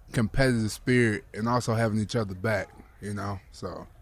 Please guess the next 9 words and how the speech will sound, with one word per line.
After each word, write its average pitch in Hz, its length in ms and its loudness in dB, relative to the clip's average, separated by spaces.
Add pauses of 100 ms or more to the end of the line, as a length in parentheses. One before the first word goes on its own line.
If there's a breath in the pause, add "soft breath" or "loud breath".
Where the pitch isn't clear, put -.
(240)
making 131 420 0
each 123 200 0
better, 123 360 0 (180)
or 101 240 0
making 120 400 -2
each 117 280 -4
person 117 360 0
get 104 240 0
better 104 340 0